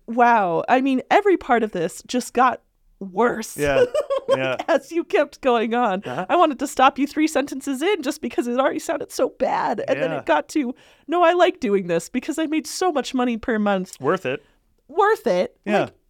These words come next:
Speaker 1: how? What do you mean? How do you sleep at night? Where do you sleep at night? Is there heat there? Because your tenants deserve that too.
Speaker 2: Forty K a month. I mean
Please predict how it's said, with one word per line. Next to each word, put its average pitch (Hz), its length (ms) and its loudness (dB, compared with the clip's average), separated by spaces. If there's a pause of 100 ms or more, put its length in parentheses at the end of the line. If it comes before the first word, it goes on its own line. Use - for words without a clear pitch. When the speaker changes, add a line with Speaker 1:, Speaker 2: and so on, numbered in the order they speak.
(400)
Speaker 1:
how? 587 540 2
What 508 240 2
do 453 60 -4
you 427 120 -6
mean? 480 220 -2
How - 120 -2
do 381 60 -2
you 330 80 0
sleep - 380 -6
at - 80 -10
night? 190 260 -8 (120)
Where 285 340 4
do 269 80 0
you 220 80 -2
sleep - 260 -6
at - 60 -6
night? - 160 -4
Is 233 80 -4
there 240 140 4
heat 269 280 -2
there? 254 220 4
Because 233 260 -6
your 226 100 -4
tenants 220 380 -2
deserve 165 360 -2
that 147 180 -4
too. 82 400 -6 (480)
Speaker 2:
Forty 123 320 -2
K 135 180 -4
a 98 60 -6
month. 95 380 -6 (120)
I 113 60 -10
mean 98 400 -8